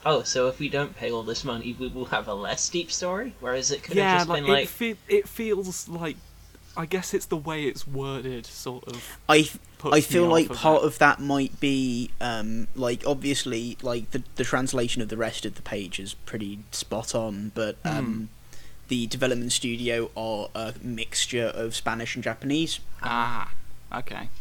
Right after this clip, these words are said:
Speaker 3: I, I'm not, I,
Speaker 2: So
Speaker 3: I,
Speaker 2: it
Speaker 3: I,
Speaker 2: might have
Speaker 3: I'm
Speaker 2: gotten
Speaker 3: not
Speaker 2: lost
Speaker 3: making
Speaker 2: in
Speaker 3: any
Speaker 2: trans-,
Speaker 3: assumptions
Speaker 2: it might
Speaker 3: there.
Speaker 2: have been lost in translation, is what
Speaker 3: Yeah,
Speaker 2: we're saying.
Speaker 3: I'm, I don't wanna make any assumptions, but, um,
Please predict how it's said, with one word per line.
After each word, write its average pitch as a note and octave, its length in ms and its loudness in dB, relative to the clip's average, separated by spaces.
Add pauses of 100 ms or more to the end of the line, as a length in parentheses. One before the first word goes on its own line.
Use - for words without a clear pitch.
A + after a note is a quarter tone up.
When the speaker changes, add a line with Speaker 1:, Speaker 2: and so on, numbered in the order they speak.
(960)
Speaker 3:
I, C#3+ 180 4
I'm C#3+ 140 4
not, E3 200 8
I, D3 120 10
Speaker 2:
So C3+ 60 8
Speaker 3:
I, C#3+ 120 6
Speaker 2:
it C#3+ 40 10
Speaker 3:
I, - 40 6
Speaker 2:
might C#3 120 4
have - 0 -
Speaker 3:
I'm C3+ 40 10
Speaker 2:
gotten D3+ 240 6
Speaker 3:
not - 40 -
Speaker 2:
lost D#3+ 100 8
Speaker 3:
making D#3 240 6
Speaker 2:
in C#3+ 60 6
Speaker 3:
any C3+ 80 4
Speaker 2:
trans-, C3+ 100 4
Speaker 3:
assumptions C3+ 520 4
Speaker 2:
it D3 40 2
might C#3+ 100 4
Speaker 3:
there. G#2+ 80 4
Speaker 2:
have A2+ 100 0
been B2 160 0
lost B2 220 -4
in A#2 100 -4
translation, G#2+ 640 -6
is - 100 -14
what G2+ 140 -4
Speaker 3:
Yeah, G#2+ 220 4
Speaker 2:
we're G2 60 -6
saying. G2+ 180 -10
Speaker 3:
I'm, D3+ 240 6
I C#3+ 80 6
don't E3+ 140 10
wanna D3+ 120 6
make C#3+ 160 4
any C3 140 4
assumptions, B2 520 0
but, - 280 6 (100)
um, A2+ 400 0